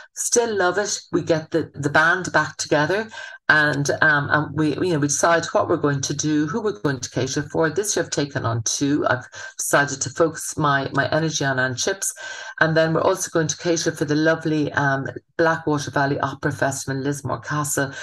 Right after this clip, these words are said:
which I've done since it's kind of, eh, from, since its conception there. I think it's maybe ten, fifteen years ago. And, and I've become very involved in the West Waterford Festival of Food, which is my first year as being director.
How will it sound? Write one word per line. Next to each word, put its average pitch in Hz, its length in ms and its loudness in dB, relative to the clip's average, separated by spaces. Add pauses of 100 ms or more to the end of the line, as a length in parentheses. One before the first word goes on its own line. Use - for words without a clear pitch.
(240)
which 175 180 2
I've 156 160 2
done 196 280 2
since 151 500 -2
it's 147 320 -2
kind 131 180 0
of, 131 160 -2 (100)
eh, - 200 -4 (100)
from, 127 300 -4 (240)
since 139 260 -4
its - 180 -6
conception 135 680 -2
there. - 240 0
I - 80 -6
think 123 160 -8
it's - 140 -4
maybe 104 180 -4
ten, 135 300 -4
fifteen - 340 -6
years 160 220 -2
ago. 135 240 -2 (480)
And, 151 340 4
and 160 220 4
I've 151 160 2
become 160 300 2
very 151 220 4
involved 139 500 2
in - 160 0
the 143 80 2
West 139 260 0
Waterford 127 340 -2
Festival 131 460 -2
of - 80 -14
Food, 151 320 2
which 147 160 -2
is - 100 -10
my 139 220 0
first 202 280 0
year 143 60 0
as 127 100 -4
being 117 200 -4
director. 131 580 -2